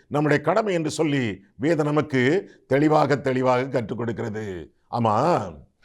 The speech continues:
ஆலோசனை கேட்கிறவர்களாக நாம் ஜீவிக்கிறோமா? "இவன் சொல்லி நான் எதுக்கு கேட்கணும்?" அப்படி பேசக்கூடியவர்கள் உண்டு. அப்படி அல்ல,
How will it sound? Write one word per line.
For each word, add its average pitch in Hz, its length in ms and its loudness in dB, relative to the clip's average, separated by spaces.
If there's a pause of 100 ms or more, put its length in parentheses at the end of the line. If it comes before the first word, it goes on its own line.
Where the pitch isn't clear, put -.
(160)
ஆலோசனை 143 640 2
கேட்கிறவர்களாக 135 840 2 (500)
நாம் 117 260 0
ஜீவிக்கிறோமா? 143 840 2 (280)
"இவன் 120 300 0
சொல்லி 156 380 4
நான் 156 180 2
எதுக்கு 139 400 2
கேட்கணும்?" 135 400 0 (220)
அப்படி 120 340 0
பேசக்கூடியவர்கள் 123 560 0
உண்டு. 107 480 0 (160)
அப்படி 113 300 0
அல்ல, 135 400 0